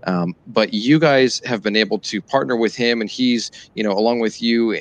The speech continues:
you know, all the different things for marketing purposes. You've been very strategic about partnering, so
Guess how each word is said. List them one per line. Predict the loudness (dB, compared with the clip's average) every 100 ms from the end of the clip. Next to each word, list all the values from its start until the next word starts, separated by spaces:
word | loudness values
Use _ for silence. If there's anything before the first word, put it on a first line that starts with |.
| -8
you | -12 -10 -10
know, | -2
all | 2 4
the | 4
different | 2 -2
things | -6 -6
for | -4
marketing | -2 -2 -4 -8
purposes. | -6 -4 -4 -2 -4 -4
You've | -8 -4
been | -2
very | 0 0
strategic | 0 -4 -6 -6 -2 -2 -4 -10 -12 -2
about | 0 0
partnering, | 0 -2 -2 -4
so | 0 0 0